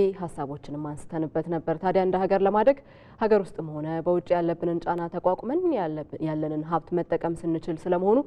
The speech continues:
የአዲስ ቀን የሀገር ጉዳይ አጀንዳ እንግዳ የነበሩት የዲላ ዩኒቨርሲቲ የፖለቲካል ሳይንስና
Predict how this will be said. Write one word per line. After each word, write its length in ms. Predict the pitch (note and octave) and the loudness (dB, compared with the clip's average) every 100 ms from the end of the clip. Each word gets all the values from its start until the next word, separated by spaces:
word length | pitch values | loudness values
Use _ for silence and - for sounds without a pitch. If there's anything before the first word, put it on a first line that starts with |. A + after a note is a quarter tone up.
| - - - | -4 -20 0
የአዲስ 300 | - G3 G#3 | 2 4 2
ቀን 180 | - F#3+ | 2 2
የሀገር 280 | F3+ E3+ E3 | 2 0 -2
ጉዳይ 380 | D#3+ - D#3+ D#3+ - | -4 -2 0 0 -2
አጀንዳ 320 | E3 E3 D3+ | -4 -4 -2
እንግዳ 260 | D3+ D3 D3 D3+ C#3+ | -4 -4 -2 -2 -2
የነበሩት 560 | D#3 G3+ F#3+ F3 C4+ A3 | -4 -4 -2 -2 -2 0
የዲላ 360 | E3+ D3 D3 C#3+ | 0 0 -4 -4
ዩኒቨርሲቲ 440 | C#3+ D3+ - D#4+ | -6 -8 -2 0
የፖለቲካል 520 | B3+ E3 D3 - D3 | 0 -2 -4 -6 -8
ሳይንስና 460 | - C#3+ D3 E3 | -6 -6 -4 2